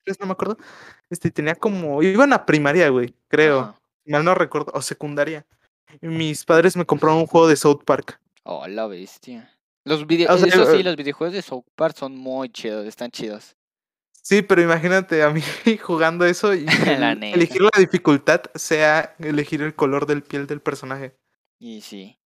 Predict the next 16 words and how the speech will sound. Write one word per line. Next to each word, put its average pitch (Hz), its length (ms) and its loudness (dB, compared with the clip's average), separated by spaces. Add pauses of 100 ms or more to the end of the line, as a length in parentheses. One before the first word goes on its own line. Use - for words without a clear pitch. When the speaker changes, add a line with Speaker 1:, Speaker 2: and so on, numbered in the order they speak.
(440)
Speaker 1:
Yo 170 100 4
no 185 80 4
entendía 156 540 -2
nada, 147 440 -2
<laughs> - 0 -
güey. - 180 -6
Speaker 2:
<laughs> 156 560 -10 (500)
Y 131 100 -4
ahorita 143 460 2
entendemos 131 720 -8
de 117 100 -6
más 110 420 -10
y 104 380 -14
se 104 220 -18
siente 104 440 -16
raro. 92 340 -16